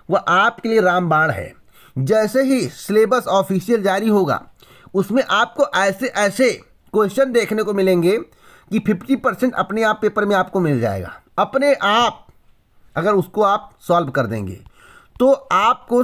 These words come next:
पाठ्यक्रम के अनुसार कुछ पहले दिया जा रहा है, उसे पढ़िए। उसके बाद जैसे ही पेपर के संबंध में आपको जानकारी मिलेगी, नोटिफिकेशन जारी होगा, पाठ्यक्रम आपको देखने को मिलेगा।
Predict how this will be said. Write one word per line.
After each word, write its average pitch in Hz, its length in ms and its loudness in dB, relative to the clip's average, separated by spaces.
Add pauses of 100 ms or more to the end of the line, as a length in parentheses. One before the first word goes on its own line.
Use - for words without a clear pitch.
(100)
पाठ्यक्रम 214 520 0
के 262 100 0
अनुसार 202 500 0 (300)
कुछ 233 160 0
पहले 202 320 2
दिया 151 280 0
जा 190 80 6
रहा 190 80 2
है, 202 80 4
उसे 170 200 0
पढ़िए। 139 500 0 (500)
उसके 196 360 2
बाद 175 460 0 (1200)
जैसे 220 360 0
ही 262 160 4
पेपर 220 500 0 (2000)
के 220 80 2
संबंध 226 420 0
में 262 100 4
आपको 220 320 0
जानकारी 202 460 0
मिलेगी, 196 480 0 (960)
नोटिफिकेशन 226 720 0
जारी 202 280 0
होगा, 240 260 2 (240)
पाठ्यक्रम 190 420 0
आपको 208 260 0
देखने 185 320 0
को 185 120 -2
मिलेगा। 196 440 0